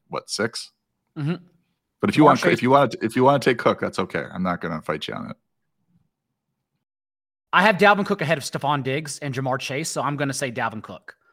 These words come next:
Speaker 2: Uh, I do. So let's go Dalvin Cook here at one oh six. I do have Diggs and Chase ahead of Eckler, but again, we're just nitpicking here. It's fine. We're agreeing on a, on a top twelve,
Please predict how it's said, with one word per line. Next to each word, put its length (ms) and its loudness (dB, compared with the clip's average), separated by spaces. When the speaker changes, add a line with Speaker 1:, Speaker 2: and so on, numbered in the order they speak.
Speaker 2:
Uh, 260 -2
I 120 4
do. 440 -4
So 140 -4
let's 180 -2
go 120 -2
Dalvin 320 0
Cook 200 -6
here 180 -4
at 80 -6
one 120 -6
oh 60 -4
six. 480 -8
I 140 4
do 220 0
have 180 4
Diggs 280 -4
and 100 -6
Chase 380 -8
ahead 380 -4
of 140 -6
Eckler, 440 -8
but 380 2
again, 260 -2
we're 100 -4
just 180 -8
nitpicking 400 -8
here. 140 -4
It's 120 -8
fine. 300 -10
We're 140 -10
agreeing 380 -6
on 120 -6
a, 140 -6
on 380 2
a 80 -4
top 300 0
twelve, 460 0